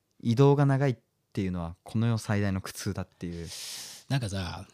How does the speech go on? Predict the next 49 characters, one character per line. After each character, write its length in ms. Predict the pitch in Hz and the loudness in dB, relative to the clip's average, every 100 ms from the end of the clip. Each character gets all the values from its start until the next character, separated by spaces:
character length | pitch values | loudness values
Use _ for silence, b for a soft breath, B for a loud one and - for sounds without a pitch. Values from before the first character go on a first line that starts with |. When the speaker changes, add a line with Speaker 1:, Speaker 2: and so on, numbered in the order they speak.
| _ - | _ 0
Speaker 2:
肉 180 | 131 | 0
体 220 | - 208 190 | 2 0 2
的 180 | 190 | 4
な 80 | 190 | 2
苦 80 | - | 0
痛 120 | - | 0
も 120 | 175 | 0
そ 120 | 165 160 | 2 0
う 20 | |
だ 80 | 101 | 0
し、 200 | 101 90 | -4 -6
あ 60 | |
の、 80 | 92 | -6
こ 80 | 107 | -6
れ 60 | |
ス 120 | 104 160 | -2 -2
ー 60 | |
パ 100 | 160 | 0
ー 40 | 165 | 0
オ 80 | |
ー 20 | 165 | 2
ガ 80 | |
ニ 80 | 165 | 2
ズ 80 | 139 | 2
ム 80 | 104 | 0
の 120 | 87 | -4
な 100 | 90 | -6
ん 60 | 87 | -8
か 100 | 85 | -10
さ、 200 | 87 92 | -10 -8
オ 80 | 98 | -4
ル 80 | 110 | -4
ノ 80 | |
さ 260 | 110 117 104 | -2 -2 -2
ん 60 | 104 | -2
か 80 | |
な 80 | 104 | -4
ん 20 | |
か 80 | 95 | -4
が 120 | 85 | -6
さ、 280 | 85 87 90 - | -8 -8 -10 -6
Speaker 1:
は 80 | 104 | -2
い 40 | |
は 0 | |
い。 40 | 87 | -2
Speaker 2:
ど 60 | |
っ 180 | 87 80 - | -2 -8 -10
か 120 | 110 | -8
の、 260 | 92 85 | -8 -10